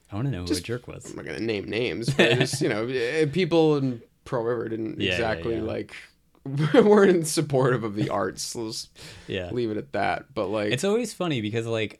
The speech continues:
Speaker 1: I remember since I wasn't, like, I was, like, half in the crowd, half not in that crowd
Speaker 2: Mm-hmm.
Speaker 1: of, like, theater kids because it was, like, they were all my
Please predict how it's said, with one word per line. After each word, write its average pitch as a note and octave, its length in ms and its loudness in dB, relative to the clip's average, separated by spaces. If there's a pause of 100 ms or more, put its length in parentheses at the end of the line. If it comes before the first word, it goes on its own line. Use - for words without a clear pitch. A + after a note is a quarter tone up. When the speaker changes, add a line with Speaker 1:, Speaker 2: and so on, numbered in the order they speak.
Speaker 1:
I A#2+ 120 -2
remember G2 880 -4 (120)
since A#2+ 360 -8
I A#2 120 2
wasn't, G#2+ 480 -2 (440)
like, G#2+ 160 -2
I G2+ 100 -2
was, A#2+ 140 0
like, G#2+ 140 -2
half - 420 -10
in C#3+ 80 -2
the C#3 80 -2
crowd, C3+ 420 -2
half G2+ 380 -8
not F#2+ 340 -8
in B2+ 160 -8
that C3+ 180 -8
crowd C#3+ 440 -8
Speaker 2:
Mm-hmm. G#2+ 160 -6 (260)
Speaker 1:
of, G2 220 -4
like, G2 320 -6
theater B2+ 280 -4
kids D3 360 -4
because G2+ 280 -8
it G2+ 80 -8
was, F2+ 140 -12
like, F2 380 -10 (120)
they G#2 160 0
were G#2 160 -4
all G2+ 140 -4
my F#2 180 -8